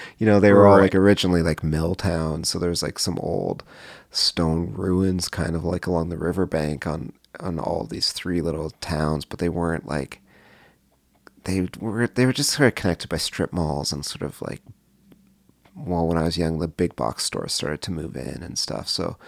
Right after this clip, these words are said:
Speaker 2: Yeah.
Speaker 1: yeah, it was, like, kind of a weird and unique place.
Speaker 2: W-, was it, was it still, like, kind of a, like, industrial town at all when, when you were growing up, or had that mostly gone away?
Speaker 1: Um,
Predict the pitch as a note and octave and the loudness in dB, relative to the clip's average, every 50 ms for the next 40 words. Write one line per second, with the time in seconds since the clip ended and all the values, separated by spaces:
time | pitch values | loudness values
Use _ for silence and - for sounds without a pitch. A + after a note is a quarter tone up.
0 | - - - - - - - - _ - - E3+ D3 G#2 E2 C#2+ C2+ C2 C#2 C#2 | -20 -20 -18 -18 -18 -20 -20 -20 _ 0 4 6 6 8 6 6 4 0 0 -2
1 | E2 E2+ - - - F#2 F2 - - - - D3 D#3 D3+ C3+ C3 A2 F#2 F2+ - | -2 -2 -2 -2 -2 -2 -2 -4 -4 -2 0 2 2 4 6 4 4 4 2 -2
2 | - - - E2+ - - - F#2 F2 E2+ E2+ E2 E2 E2+ E2 E2 E2 E2+ E2 E2+ | -8 -8 -8 -8 -8 -6 -2 0 2 2 4 4 4 2 2 0 -2 -2 -2 -4
3 | E2 - - - - - - - C#2+ C2+ C2 C#2 D2 - - - - - - - | -4 -4 -8 -12 -12 -8 -4 -2 -2 -2 0 -2 -2 -2 -2 -2 -2 -2 -4 -4
4 | - - - - - - _ _ _ _ _ _ - - - - _ - - C3 | -6 -6 -6 -8 -12 -14 _ _ _ _ _ _ -20 -20 -20 -20 _ -8 -8 -6
5 | - - D#3 F#3 G#3 G#3+ A#3 B3 A#3 - C#3 D#3 D3+ - F3 - - - - - | -4 2 6 6 6 6 6 2 -2 0 2 2 4 4 2 -4 -4 -4 0 2
6 | C#3+ D3 D3+ D3 C3 - - D3 C3 B2+ B2 A#2 G#2+ F2 F2+ - - - - - | 4 6 6 6 4 2 2 2 4 4 6 6 6 4 2 -2 -6 -12 -10 -4
7 | - G2 F#2 - - - G2+ G#2 F#2+ F#2+ F#2+ - - - A2 G#2+ G#2+ G#2 G#2 G#2 | 0 0 0 0 0 -2 -2 2 2 2 2 2 0 2 4 6 6 6 6 6
8 | G#2 G#2 - _ - - - C#3 - - - B2 A2 G#2 G#2 G#2+ G#2+ G#2+ G#2+ A2 | 4 4 2 _ -20 -18 -16 -14 -12 -4 0 2 4 6 6 4 4 4 6 8
9 | A2 G#2+ A2 A#2 A#2+ A2+ A2 G2+ F#2+ F#2+ F#2 F2+ F#2 F#2 F#2 F#2+ G2 F#2+ - G#2 | 8 8 8 6 4 4 2 2 2 2 0 0 0 2 2 2 2 2 2 2
10 | G#2+ A2 A2 A#2+ - - F#2 E2+ - F2+ E2+ - F2 D#2 - D2 D#2 D#2 - - | 4 4 4 2 2 2 0 0 0 0 -2 -2 -2 -2 -2 -6 -10 -8 -8 -8
11 | C#2+ - - C2+ C2 C#2 C#2 A#1 - - - - _ _ _ _ _ _ _ _ | -8 -8 -8 -8 -6 -6 -6 -6 -4 -4 -4 -6 _ _ _ _ _ _ _ _
12 | _ _ _ _ _ _ _ _ - - B2 A#2 A#2 A#2+ A#2+ A#2+ B2 B2 B2 B2 | _ _ _ _ _ _ _ _ -2 2 4 6 8 8 8 8 6 6 4 2
13 | A#2 - | 0 -2